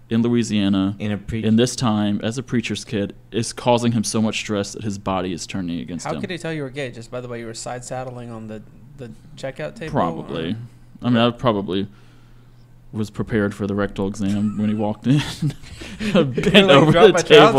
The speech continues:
Speaker 3: trousers."
Speaker 2: Like, "Ooh, he's cute." Yeah.
Speaker 1: Uh, oh, I thought I was gonna get fingered.
Speaker 3: We,
Speaker 1: Um,
Speaker 3: we've since seen him at the gay bars here in Houston, right? No, I'm kidding.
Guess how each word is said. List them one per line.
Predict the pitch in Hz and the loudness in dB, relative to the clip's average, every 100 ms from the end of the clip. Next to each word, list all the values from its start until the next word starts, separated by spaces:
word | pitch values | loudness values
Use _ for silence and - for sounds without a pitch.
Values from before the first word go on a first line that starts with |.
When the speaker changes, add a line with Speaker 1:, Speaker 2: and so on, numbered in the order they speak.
| 131 | 6
Speaker 3:
trousers." | 156 | 6
Speaker 2:
Like, | 185 185 180 | 4 4 4
"Ooh, | 208 | 6
he's | 156 180 190 | 6 4 2
cute." | - 160 160 143 - - - | -4 0 2 2 0 -12 -4
Yeah. | 127 113 107 - - | 0 0 -2 -8 -14
Speaker 1:
Uh, | - 107 139 123 | -2 0 0 -2
oh, | 127 107 98 110 | -2 0 0 -2
I | |
thought | 127 117 | -2 -2
I | |
was | 107 | -4
gonna | 104 104 | -4 -8
get | - | -8
fingered. | - 107 - - - - - - - - - - - | -8 -8 -8 -12 -16 -20 -20 -20 -20 -20 -20 -20 0
Speaker 3:
We, | 127 | 6
Speaker 1:
Um, | 135 123 110 | 6 6 4
Speaker 3:
we've | 101 175 | 2 0
since | - 202 185 | -2 -6 -6
seen | 175 190 185 | -10 -8 -8
him | 135 | -8
at | 131 | -10
the | 135 | -10
gay | 147 151 | -10 -8
bars | 123 120 - | -6 -6 -8
here | 127 123 | -12 -12
in | |
Houston, | 135 156 - 120 | -12 -14 -14 -14
right? | 127 127 | -14 -16
No, | 127 | -16
I'm | 117 | -16
kidding. | 120 135 | -16 -18